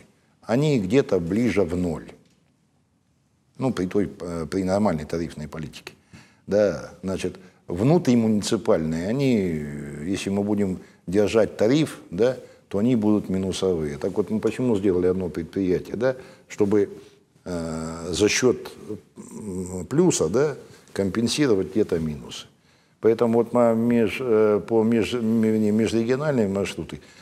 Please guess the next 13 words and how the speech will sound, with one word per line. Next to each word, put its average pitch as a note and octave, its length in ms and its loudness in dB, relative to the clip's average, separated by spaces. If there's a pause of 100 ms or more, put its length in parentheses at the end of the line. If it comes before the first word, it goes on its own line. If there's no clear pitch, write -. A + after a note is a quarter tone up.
(140)
там A2+ 160 2
самое A2 340 2
главное G#2+ 480 2
одно: D#2+ 320 -4 (320)
востребованность G2 1080 0 (500)
и G#2+ 220 2
экономика. D#2 580 -8 (1000)
Вот. E2+ 260 -4
Иначе A#2+ 340 0
мы A2 180 2
предприятие A2+ 680 0
вот E2+ 160 -4
это, D2+ 100 -8